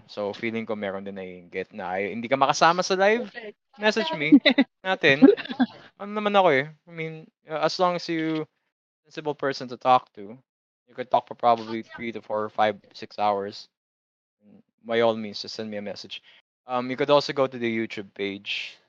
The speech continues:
I think yung pinakamalaking hit ko dun was interviewing Critical Drinker, which also he, he has some,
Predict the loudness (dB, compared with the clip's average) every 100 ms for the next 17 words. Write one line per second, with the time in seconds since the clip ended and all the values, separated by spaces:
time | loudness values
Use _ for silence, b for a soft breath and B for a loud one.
0 | -12 -8 -6 -8 _ _ -14 -8 -2 0
1 | 0 0 -2 -6 -12 -12 -8 -6 -6 -6
2 | -10 -14 b b -20 -16 -10 -6 -4 -4
3 | -2 -2 -4 -6 -4 -6 -4 -6 -6 -8
4 | -6 -4 -4 0 2 2 0 -2 -2 -6
5 | -6 -6 -8 -4 2 4 4 2 -4 -4